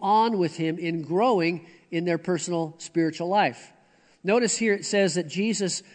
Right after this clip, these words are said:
says this with all authority. He said, "I have all authority, and I'm delegating that to you." So it's still our authority and assignment to make disciples. And he says, "This is good to the end of the age."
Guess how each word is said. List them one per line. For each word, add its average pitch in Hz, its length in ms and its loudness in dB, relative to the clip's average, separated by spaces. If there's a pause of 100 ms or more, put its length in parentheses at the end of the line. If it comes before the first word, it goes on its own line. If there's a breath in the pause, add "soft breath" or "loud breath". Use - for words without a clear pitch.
(280 soft breath)
says 208 360 0
this 196 220 0
with 180 280 0
all 208 260 4
authority. 170 400 0
He 135 60 -2
said, 160 180 -2
"I 196 140 4
have 180 140 4
all 240 260 8
authority, 196 520 4 (220 loud breath)
and 196 100 2
I'm 185 200 2
delegating 220 560 4
that 208 280 2
to 196 100 -4
you." 180 440 2 (1040)
So 180 140 -2
it's - 140 -2
still 254 360 4
our 226 400 2 (140 loud breath)
authority 220 540 4
and 226 180 2
assignment 214 720 -2 (220 soft breath)
to 175 100 -6
make 190 220 0
disciples. 196 580 0
And 180 140 -4
he 175 80 0
says, 202 360 0 (220 loud breath)
"This 240 180 -2
is 220 140 -2
good 214 320 0
to 208 140 0
the 185 200 -4
end 233 240 0
of 240 80 0
the 254 140 2
age." 156 500 0